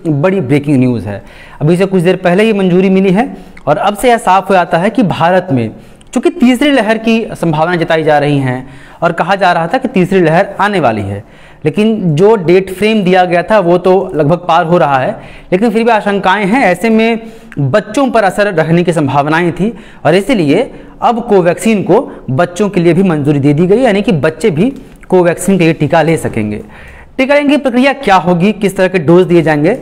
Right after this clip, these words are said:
इस पर अभी guideline आने बाकी हैं। यानी कि सरकार ने यह जरूर मंजूरी दे दी है कि अठारह साल से नीचे और दो साल से ऊपर के बच्चों को टीका लग सकेगा, लेकिन प्रक्रिया क्या होगी उसको लेकर guideline अभी आने बाकी हैं। जब guideline आ जाएंगे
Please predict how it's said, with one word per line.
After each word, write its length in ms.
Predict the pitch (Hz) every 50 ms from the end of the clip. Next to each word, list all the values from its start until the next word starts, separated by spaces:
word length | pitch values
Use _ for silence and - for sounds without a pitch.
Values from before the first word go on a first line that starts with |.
| - - - - - -
इस 120 | 208 -
पर 160 | - - 240
अभी 160 | 226 202 226 196
guideline 440 | 165 196 175 170 170 175 185 202
आने 300 | 180 160 156 151 - 214
बाकी 340 | 190 170 190 170 170 - 156
हैं। 260 | 120 95 107 110 107
यानी 220 | 120 139 151 196 214
कि 100 | 247 233
सरकार 460 | - 190 160 156 - 170 180 190 185
ने 100 | 202 220
यह 160 | 208 196 185
जरूर 220 | 156 160 175 220 233
मंजूरी 340 | 202 185 185 165 170 180
दे 140 | 147 151 147
दी 120 | 127 135 127
है 240 | 135 185 240 - - - - - - - - -
कि 140 | 196 208 240
अठारह 380 | 190 180 - - 170 196 220
साल 260 | 214 - 190 185 185 180
से 120 | 185 202
नीचे 320 | 170 160 165 165 - 277
और 80 | 277 233
दो 240 | 160 135 170 185 180
साल 260 | 185 180 165 170 170
से 120 | 170 -
ऊपर 220 | 170 165 156 180 175
के 120 | - 160
बच्चों 280 | 143 147 143 - 190 185
को 100 | 175 170
टीका 320 | - - 165 143 175 156
लग 120 | 139 139 131
सकेगा, 420 | - 143 - 175 156 147 180 - - - - - - - - -
लेकिन 200 | 214 214 277 269
प्रक्रिया 460 | 277 226 208 - 214 208 214 262 254
क्या 180 | 240 - 220 180
होगी 300 | 165 160 151 214 294 302 - - - - - - - -
उसको 280 | 220 214 - 214 254 277
लेकर 200 | 240 220 226 247
guideline 500 | 202 185 165 165 170 160 160 175 196 196
अभी 180 | 170 160 180
आने 240 | 165 135 131 180 226
बाकी 360 | 190 170 180 127 - - 151
हैं। 180 | 117 127 120 110
जब 140 | 143 139 135
guideline 380 | 143 143 143 143 151 165 160
आ 120 | 147 151 151
जाएंगे 360 | 151 151 147 156 208 277